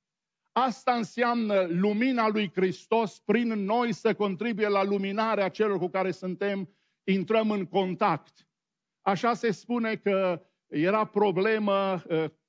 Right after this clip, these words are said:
cu un avion să aterizeze datorită întunericului și faptului că, uh, o anumită porțiune din pista de aterizare nu mai era luminată. Și s-a dat imediat,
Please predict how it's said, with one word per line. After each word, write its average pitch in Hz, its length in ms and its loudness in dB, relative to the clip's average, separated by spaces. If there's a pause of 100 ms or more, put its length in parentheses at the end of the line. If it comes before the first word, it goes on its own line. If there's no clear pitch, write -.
(140)
cu 196 100 0
un 196 160 2
avion 196 720 0
să 185 580 0
aterizeze 190 1200 -2 (120)
datorită 190 960 -2
întunericului 190 960 0
și 180 280 -6
faptului 196 800 -2
că, 175 360 -2 (240)
uh, 131 200 -4 (420)
o 175 100 0
anumită 208 640 -2 (140)
porțiune 220 560 0
din 196 220 -4
pista 196 420 -2
de 185 140 0
aterizare 185 640 0
nu 190 120 -2
mai 190 160 -2
era 180 200 0
luminată. 160 920 -4 (540)
Și - 180 -6
s-a 202 220 0
dat 226 260 0
imediat, 220 800 -2